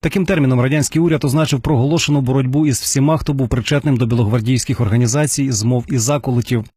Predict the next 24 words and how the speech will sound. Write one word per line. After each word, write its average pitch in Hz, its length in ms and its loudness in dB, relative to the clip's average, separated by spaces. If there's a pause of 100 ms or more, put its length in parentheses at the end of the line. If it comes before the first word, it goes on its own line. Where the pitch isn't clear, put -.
(140)
Ця 175 160 -2
постанова 175 440 0
надавала 131 380 2
насильницькій 143 540 0
політиці 143 400 -2
комуністів 147 680 0
офіційного 139 680 0
характеру. 127 680 0 (220)
Людей 160 260 2
розстрілювали 135 540 2
не 139 100 4
тільки 139 280 -2
за 127 120 2
їхні 131 200 2
політичні 123 460 0
погляди, 147 500 0
а 147 100 0
й 143 40 2
за 127 140 0
належність 139 640 0
до 123 120 0
так 110 180 -2
званої 131 400 2
буржуазії. 120 880 0